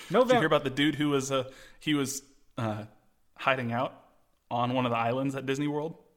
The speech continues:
Speaker 2: Like, just for, like, a week, lived there during the whole quarantine.
Speaker 1: Oh, he got arrested,
Speaker 2: And they
Speaker 1: though,
Speaker 2: finally
Speaker 1: right?
Speaker 2: found him. Yeah, he got arrested.
Speaker 1: Yeah.
Speaker 2: They're like, "What are you doing?" He's like, "I don't know. It looked fun."
Speaker 1: Yeah.
Speaker 2: No one else was here.
Speaker 1: No one else was around.
Speaker 2: So
Speaker 1: I'm not, I'm not hurting nobody.
Speaker 2: <laughs> Right.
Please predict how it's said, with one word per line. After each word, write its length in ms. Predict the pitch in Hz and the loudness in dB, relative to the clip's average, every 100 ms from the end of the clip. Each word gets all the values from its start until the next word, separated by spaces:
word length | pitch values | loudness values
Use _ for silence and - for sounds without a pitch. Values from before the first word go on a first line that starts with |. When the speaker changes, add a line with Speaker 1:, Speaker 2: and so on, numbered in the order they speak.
| _ _ - | _ _ -10
Speaker 2:
Like, 380 | 117 117 - - | -10 -10 -18 -10
just 200 | 123 - | -8 -6
for, 100 | 135 | -4
like, 120 | 127 | -2
a 40 | 117 | -4
week, 340 | 120 131 - | -6 -8 -8
lived 240 | 120 123 127 | -6 -4 -4
there 220 | 139 147 - _ - | -6 -6 -16 _ -6
during 240 | 120 120 | -4 -2
the 80 | 120 | -4
whole 120 | 131 123 | -4 -6
quarantine. 540 | 131 127 131 151 170 - - | -4 -4 -6 -8 -10 -14 -10
Speaker 1:
Oh, 140 | 151 135 | -6 -4
he 80 | |
got 100 | 120 113 | -4 -2
arrested, 260 | 135 170 | -2 0
Speaker 2:
And 60 | 127 | 0
they 60 | |
Speaker 1:
though, 60 | 120 | 2
Speaker 2:
finally 220 | 131 127 | 2 0
Speaker 1:
right? 100 | 117 | -4
Speaker 2:
found 380 | - 127 131 135 | -4 0 2 2
him. 340 | 120 120 117 - _ - | 0 -2 -4 -12 _ -10
Yeah, 160 | 113 98 | -8 -4
he 60 | 131 | -2
got 120 | 110 | 0
arrested. 240 | 113 135 | 0 -2
Speaker 1:
Yeah. 40 | 120 | -4
Speaker 2:
They're 80 | 113 | -6
like, 120 | 117 | -8
"What 100 | 131 | -10
are 20 | |
you 60 | 156 | -10
doing?" 160 | 143 127 | -10 -10
He's 100 | 117 | -8
like, 120 | 107 | -4
"I 120 | 123 | -4
don't 100 | 160 | -4
know. 200 | 123 180 | -6 -8
It 40 | 143 | -10
looked 180 | 135 - | -10 -8
fun." 300 | - 226 226 _ 233 | -10 -10 -12 _ -8
Speaker 1:
Yeah. 120 | 185 - _ _ _ | -8 -10 _ _ _
Speaker 2:
No 140 | 120 127 | -2 0
one 100 | 135 | 0
else 160 | 131 | -2
was 120 | 139 | -4
here. 140 | 185 233 - | -8 -12 -10
Speaker 1:
No 60 | 123 | -4
one 80 | 156 | -4
else 140 | 175 | -4
was 80 | 165 | -2
around. 220 | 156 196 | 0 2
Speaker 2:
So 200 | 190 - | 4 2
Speaker 1:
I'm 100 | - | 2
not, 160 | 190 - | 2 4
I'm 100 | - | 4
not 140 | 190 151 | 2 2
hurting 220 | 160 156 | 0 0
nobody. 320 | 151 170 233 | 0 0 -2
Speaker 2:
<laughs> 920 | - - - - _ _ _ _ _ 139 | -8 -20 -20 -20 _ _ _ _ _ -4
Right. 260 | 131 117 | -2 -2